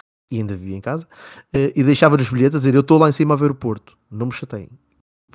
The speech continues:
E o Porto já tinha dado há três horas, mas os meus pais tinham chegado a casa e eu estava a ver o jogo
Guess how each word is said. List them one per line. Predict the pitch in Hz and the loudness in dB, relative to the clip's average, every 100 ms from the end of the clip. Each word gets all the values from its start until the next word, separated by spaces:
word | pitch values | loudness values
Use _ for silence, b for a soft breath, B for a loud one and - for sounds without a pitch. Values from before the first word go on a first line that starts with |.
| - - | -20 -20
E | 98 | -18
o | |
Porto | - 123 | -8 -6
já | 156 | -6
tinha | 220 233 | -6 -8
dado | 226 220 226 | -2 -2 0
há | 147 | -2
três | 113 131 117 | -2 -2 2
horas, | 160 101 92 | 2 0 -10
mas | - | -18
os | - | -14
meus | 92 | -10
pais | - - | -10 -8
tinham | 127 | -8
chegado | - 147 143 | -4 -2 -2
a | |
casa | 156 214 | -2 -4
e | |
eu | 254 | -4
estava | 269 262 | -2 -2
a | |
ver | 254 262 | -2 -2
o | 254 | 0
jogo | 262 247 | 0 -2